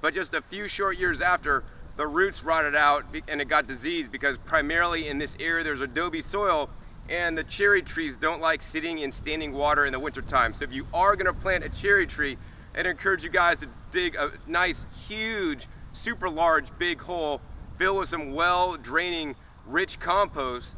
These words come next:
to grow that cherry tree so it doesn't succumb to root rot or other diseases later on. Now we're looking at one of my favorite fruits right here.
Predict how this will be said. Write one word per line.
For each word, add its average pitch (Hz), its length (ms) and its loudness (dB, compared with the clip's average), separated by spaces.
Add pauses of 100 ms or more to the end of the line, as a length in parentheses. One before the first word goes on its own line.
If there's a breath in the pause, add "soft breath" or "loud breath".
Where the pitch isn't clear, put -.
to 139 100 -6
grow 160 160 0
that 165 180 4
cherry 170 340 2
tree 135 300 -4
so 131 120 -6
it 117 60 -10
doesn't 139 260 -4
succumb 151 600 2 (360 soft breath)
to 135 320 2
root 151 200 -2
rot 139 240 6
or 131 160 2
other 156 160 -4
diseases 127 760 -4 (160)
later 113 320 0
on. 98 360 0
Now 196 260 8
we're 185 120 2
looking 180 300 2
at 202 300 2
one 160 140 4
of 165 60 4
my 151 180 6
favorite 190 420 0
fruits - 540 0
right 180 220 2
here. 185 420 6